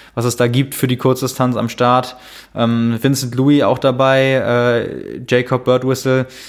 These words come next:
Ähm, eigentlich fehlt, ja, kann man sagen, nur, wenn man ihn noch mit reinnehmen will, Alistair Brownlee, und der ist nicht da, weil er ein anderes Rennen macht. Ähm, k-, kommen wir gleich drauf. Vielleicht wollen wir noch einmal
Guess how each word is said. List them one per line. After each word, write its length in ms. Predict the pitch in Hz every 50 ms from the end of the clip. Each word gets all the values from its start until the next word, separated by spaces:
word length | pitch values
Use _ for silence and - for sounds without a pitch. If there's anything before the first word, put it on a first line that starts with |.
| - - - - _ -
Ähm, 480 | - 117 117 117 117 117 117 120 117 - -
eigentlich 400 | - 110 123 135 143 143 143 -
fehlt, 800 | - - - - - 131 135 143 143 147 143 147 - - - - - - _ _ _ _ _ _ _ _ _ _ _ _ _ -
ja, 300 | 117 117 123 127 113 120 -
kann 100 | - 127
man 220 | 120 120 120 120 120
sagen, 380 | 113 120 120 120 120 120 120 120
nur, 480 | 127 131 139 143 139 143 143 139 135 - -
wenn 120 | - 123 123
man 120 | 123 123
ihn 100 | 123 123
noch 120 | 123 113
mit 180 | 123 127 120 117
reinnehmen 400 | 117 117 123 127 131 127 127 120
will, 340 | 127 127 131 131 131 131 123 - - - - _ _ _ -
Alistair 340 | 123 123 120 120 - 127 117
Brownlee, 500 | 120 120 123 135 143 143 147 151 156 151 - -
und 160 | 127 120 117
der 120 | 120 120
ist 120 | 123 120 -
nicht 160 | 123 120 -
da, 120 | 120 120
weil 120 | 120 117 117
er 80 | 120
ein 60 | 110
anderes 380 | 120 131 123 113 107 110 - -
Rennen 160 | 113 110 110
macht. 280 | 110 127 135 - - - - - - - - - - - - - -
Ähm, 420 | - 113 113 113 113 113 113 110 107 - - - _ - - -
k-, 120 | - - -
kommen 160 | - - 120
wir 80 | 123 120
gleich 260 | 113 117 117 127 123
drauf. 340 | - 123 127 123 123 - - -
Vielleicht 380 | - - 117 113 117 117 -
wollen 100 | - 117
wir 40 | 117
noch 120 | 117 113 -
einmal 380 | - 117 120 113 113 113 113